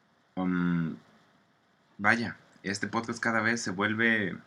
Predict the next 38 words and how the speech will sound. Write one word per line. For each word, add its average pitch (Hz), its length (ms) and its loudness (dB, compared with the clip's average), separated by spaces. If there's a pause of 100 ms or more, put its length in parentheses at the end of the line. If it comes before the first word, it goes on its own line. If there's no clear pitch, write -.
(840)
más 98 180 -2
extraño, 95 640 -2
y 87 460 -2 (340)
si - 100 -8
usted 113 240 -4
me 135 60 0
está 131 140 -4
escuchando 113 480 -4
y 90 100 -8
sigue 123 240 0
aquí, 101 320 -2
en 85 100 -2
serio, 101 320 -2 (1080)
um, 90 240 2
no 104 160 4
se 135 100 2
vaya, 127 340 -4 (220)
no 113 160 -4
se 135 140 -2
vaya 135 240 2
del 101 180 0
podcast. 95 540 -2 (320)
Esperemos 95 800 0
que, - 200 -12
les 92 340 -2 (100)
prometo 110 400 0
que - 80 -2
en 87 100 2
el 85 60 0
siguiente 90 320 -2
episodio 90 300 -4
nos 85 80 0
vamos 82 180 -2
a 78 60 -6
poner, 82 280 -6
ahora 123 180 6
sí 113 140 -4
ya. 101 220 0